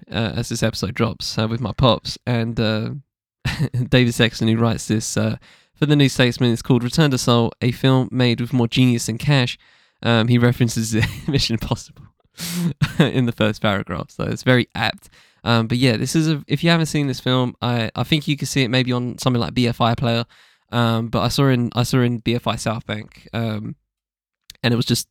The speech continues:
absolutely stunning. Um, visually very stunning. Um, the characters were just so unique, something I haven't seen before. The dynamics are very interesting, and, uh, it's just,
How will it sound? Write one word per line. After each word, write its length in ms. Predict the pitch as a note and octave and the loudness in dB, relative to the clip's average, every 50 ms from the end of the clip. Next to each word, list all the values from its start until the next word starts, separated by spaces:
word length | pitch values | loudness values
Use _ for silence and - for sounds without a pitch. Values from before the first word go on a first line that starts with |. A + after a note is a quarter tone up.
| _ _ _ | _ _ _
absolutely 420 | A#2 A#2 - - - A#2 A2 A2 | -2 -2 -2 -4 -4 -4 -4 -4
stunning. 380 | A2 - G2 G2+ F#2 - C#3+ C#3 - _ _ _ _ _ _ _ _ | -4 -4 -6 -6 -6 -8 -12 -14 -18 _ _ _ _ _ _ _ _
Um, 300 | - - A2+ A2 G#2+ G#2+ | -4 -2 -2 0 -2 -2
visually 440 | A2+ - C3 A#2+ C3+ C#3+ B2 B2 B2 | 0 0 0 2 2 2 2 2 2
very 200 | A#2 B2 A#2 A#2 | 2 2 2 0
stunning. 540 | A#2 - - A#2 A#2 A#2 A2+ A2+ A2 A2+ G#2 - - | 0 0 -2 0 0 0 -2 -4 -6 -8 -12 -10 -8
Um, 480 | G#2 G#2+ G#2+ G#2 G#2 A2 A2 A2 - - | -6 -4 -4 -6 -6 -8 -10 -8 -6 -4
the 60 | B2 | 0
characters 840 | - D#3+ D3 B2 A#2 - - - - B2+ A#2+ A#2 A#2 A2+ - - | 2 2 2 2 2 -2 -4 -4 0 2 2 2 2 0 -2 -2
were 100 | B2+ A#2 | -2 -2
just 320 | A2 - A#2 - - - - _ _ _ _ _ _ _ _ - | -2 -2 -4 -4 -6 -6 -10 _ _ _ _ _ _ _ _ -8
so 320 | - - - - C3 C3+ | -6 -4 0 2 4 6
unique, 1040 | C3+ C3+ C3 B2+ B2+ B2+ B2 A#2+ B2 B2+ B2+ C3 C#3+ D3+ - - _ - - - - | 8 8 8 8 6 4 4 4 2 4 4 4 4 4 2 -2 _ -12 -10 -8 -8
something 340 | - - C3 B2 - B2 B2+ | -2 0 0 0 0 0 0
I 60 | B2+ | 0
haven't 160 | C3 A#2+ G2+ | 0 0 -2
seen 300 | - - - C#3 C#3 C#3 | -2 0 2 2 4 4
before. 500 | B2+ C3+ - - C3 C3+ C#3 C3+ C3 C3+ - - _ _ _ _ _ _ _ | 2 0 0 0 2 2 4 4 2 2 0 -4 _ _ _ _ _ _ _
The 80 | - B2 | -4 0
dynamics 720 | A2 - B2 B2+ B2 C3 B2+ C3 C3+ - - - - - | 2 2 2 2 2 2 2 2 2 0 0 -2 -2 -2
are 60 | C3 B2+ | 0 2
very 260 | C3 C3 B2+ B2+ B2+ | 2 2 4 2 2
interesting, 680 | B2+ B2 - - - - C3 B2+ B2+ B2 B2 B2 - - | 0 -2 -4 -4 -2 0 0 2 2 0 -2 -6 -8 -6
and, 360 | - B2+ B2 A#2+ A#2+ A#2+ - | -4 -4 -4 -4 -4 -6 -6
uh, 240 | A#2 G2+ G#2 A2 A2 - | -6 -6 -4 -6 -6 -4
it's 140 | - C#3 - | -4 -4 -2
just, 200 | - D3+ - | -2 -4 -4